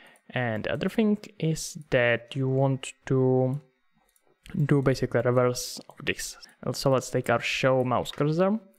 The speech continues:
and switch it to false right here. And the last thing is, of course, to set it to game only, and you don't want to interact with U I anymore.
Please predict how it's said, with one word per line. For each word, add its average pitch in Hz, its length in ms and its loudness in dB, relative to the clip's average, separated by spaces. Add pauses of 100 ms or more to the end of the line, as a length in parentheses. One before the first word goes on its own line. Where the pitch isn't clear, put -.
(580)
and 110 560 -6 (420)
switch - 360 -6
it - 240 -4 (140)
to 90 180 -2 (120)
false - 640 -4 (220)
right - 280 -10
here. 190 400 2 (180)
And 113 220 -6
the - 80 -4
last 156 380 0
thing 143 240 0 (180)
is, - 160 -8
of - 180 -10
course, 127 460 0
to 101 160 -2
set - 320 -2
it - 240 -6
to 123 320 2
game 113 280 -4
only, 120 380 0
and 107 240 -8
you 113 60 -4
don't 127 160 2
want 113 160 -2
to - 80 -2
interact 120 380 -2
with - 160 -10
U 127 140 0
I 113 140 -2
anymore. - 460 -6